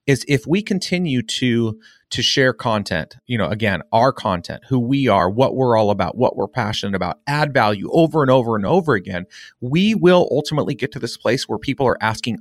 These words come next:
us for business. And, and that's not just some, like, silly shtick that's said. Like, that's the reality. I mean, the majority of business inquiry that I get today, and it's not that I'm, like, you know, being just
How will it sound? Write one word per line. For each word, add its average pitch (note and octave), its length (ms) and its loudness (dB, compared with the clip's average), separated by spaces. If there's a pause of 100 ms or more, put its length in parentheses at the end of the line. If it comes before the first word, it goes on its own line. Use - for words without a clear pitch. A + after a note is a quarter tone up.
us A2+ 320 -2 (120)
for A2 140 -4
business. - 540 -4 (500)
And, C3+ 200 -2
and D3 120 2
that's G3 240 2
not G3+ 300 2
just D3 220 0
some, B2+ 160 0
like, A2 180 0
silly C3 400 0
shtick - 460 -2
that's G2 240 -2
said. C#3+ 340 0
Like, A2 180 -2 (140)
that's D#3 260 -2
the D#3 120 4
reality. A#2+ 720 2
I A2+ 60 -4
mean, A2 160 -2
the B2 80 0
majority D#3 640 2
of A#2 280 0
business D3 340 0
inquiry C3 540 -2
that A2 140 0
I F#2+ 160 2
get G#2 360 -4
today, A2 680 0 (300)
and C3+ 80 0
it's C#3+ 120 -6
not F3 260 2
that C3 120 4
I'm, A#2+ 160 2
like, G2+ 240 0 (240)
you A#2+ 80 -6
know, A#2 60 0
being G#2+ 260 -4 (140)
just - 280 -8